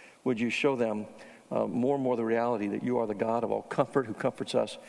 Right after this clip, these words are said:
in all of our afflictions. We pray this in Jesus' precious name. Amen. Well, the title of the message this evening is Overcoming Faith. Now, that's not, it's, it's overcoming is the description of faith. It's not, we need to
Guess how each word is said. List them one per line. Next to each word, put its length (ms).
in 100
all 240
of 120
our 100
afflictions. 640
We 100
pray 260
this 280
in 120
Jesus' 320
precious 440
name. 280
Amen. 340
Well, 100
the 60
title 240
of 60
the 60
message 360
this 160
evening 280
is 160
Overcoming 800
Faith. 500
Now, 140
that's 220
not, 240
it's, 320
it's 160
overcoming 500
is 100
the 100
description 520
of 60
faith. 300
It's 140
not, 360
we 100
need 140
to 100